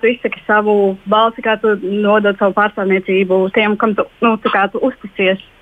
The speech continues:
Vai tu gribi, lai valdes pārstāvji ir tādi, kuriem tu vari uzticēties, līdz ar to tev ir jāizsaka tā savu balsi. Bet arī, jā, manuprāt, patiesībā runāšana par to un tiešām arī ar saviem jē-, vienaudžiem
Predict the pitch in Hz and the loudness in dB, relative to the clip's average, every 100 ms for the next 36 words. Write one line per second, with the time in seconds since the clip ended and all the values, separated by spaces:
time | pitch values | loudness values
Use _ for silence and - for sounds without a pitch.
0 | - 220 214 214 226 247 220 214 151 196 | -4 -2 0 -2 0 0 -2 -4 -2 0
1 | 196 196 - _ - - _ - 151 196 | 0 -2 -8 _ -20 -20 _ -16 -8 0
2 | 226 233 233 233 226 233 214 208 220 220 | 2 0 -2 -4 -2 -2 -4 -2 0 0
3 | 214 220 214 208 202 214 _ 202 196 190 | -4 -8 -8 -6 -6 -8 _ -12 -10 -10
4 | 196 185 185 185 190 185 208 208 208 175 | -6 -4 -2 0 0 2 0 0 -4 -12
5 | - 175 185 185 196 196 196 _ - - | -8 -6 0 2 2 2 -2 _ -20 -20
6 | - 247 240 254 269 240 254 247 240 240 | -6 -2 0 0 0 -4 -2 -2 -2 -4
7 | 240 214 - - _ _ _ - - _ | -4 -6 -12 -20 _ _ _ -20 -20 _
8 | - 294 339 294 269 226 208 247 254 220 | -4 0 0 0 0 0 2 2 0 0
9 | 220 214 226 208 220 226 226 - 226 254 | -4 -6 -8 -2 2 4 2 -2 -2 0
10 | 254 240 214 - - 226 226 202 - 214 | 2 0 -2 -6 -2 0 0 -2 -2 0
11 | 208 220 233 208 233 240 214 208 208 202 | 2 2 2 2 2 2 0 0 -2 -2